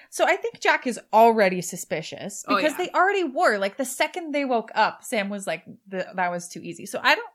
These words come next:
Speaker 1: I don't think Jack was ever really buying it.
Speaker 2: No.
Speaker 1: Uh, but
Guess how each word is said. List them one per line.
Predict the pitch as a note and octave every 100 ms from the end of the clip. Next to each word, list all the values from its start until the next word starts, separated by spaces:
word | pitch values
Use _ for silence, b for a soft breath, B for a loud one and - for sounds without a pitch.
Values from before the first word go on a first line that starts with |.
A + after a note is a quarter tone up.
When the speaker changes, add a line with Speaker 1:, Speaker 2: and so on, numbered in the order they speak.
| -
Speaker 1:
I | B3
don't | D#4 D4
think | B3
Jack | A3+ G3 G#3+
was | G3+
ever | F#3 F#3
really | F#3 F#3 E3+
buying | E3+ F3 E3+ F3 E3
it. | D3 D#3+ - B B
Speaker 2:
No. | F#3+ - - -
Speaker 1:
Uh, | G#3+ F#3 F3 - _ _ _ _ _ A3 - _ _
but | G#3 D#4+ D#4 -